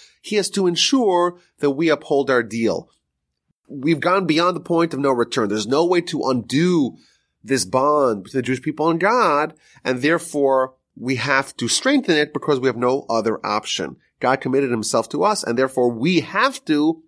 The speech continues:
whether we like it or not, ensure that we stay the course, that we maintain our commitment to him, and in the event that we stray from it, there's going to be godly intervention to make sure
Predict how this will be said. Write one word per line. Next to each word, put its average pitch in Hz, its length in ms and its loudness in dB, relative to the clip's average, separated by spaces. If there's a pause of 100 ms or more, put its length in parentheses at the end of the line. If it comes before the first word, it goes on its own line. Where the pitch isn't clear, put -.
(120)
whether 110 260 0
we 120 100 2
like 127 240 0
it 135 80 -4
or 139 60 0
not, 170 460 0 (880)
ensure 165 800 0 (200)
that 131 120 0
we 147 140 0
stay 156 180 -2
the 160 100 -2
course, 180 440 0
that 127 100 0
we 135 180 2
maintain 123 420 0
our 117 120 4
commitment 117 680 -2 (220)
to 107 440 0
him, 202 560 0 (200)
and 131 160 0
in 135 80 0
the 123 80 0
event 139 300 0
that 113 100 0
we 127 80 -2
stray 233 260 0
from 143 200 -4
it, 127 260 0 (400)
there's 120 160 0
going 123 160 2
to 117 80 0
be 117 160 -2
godly 113 640 0 (260)
intervention 151 680 0
to 131 100 -6
make 123 160 0
sure 113 480 0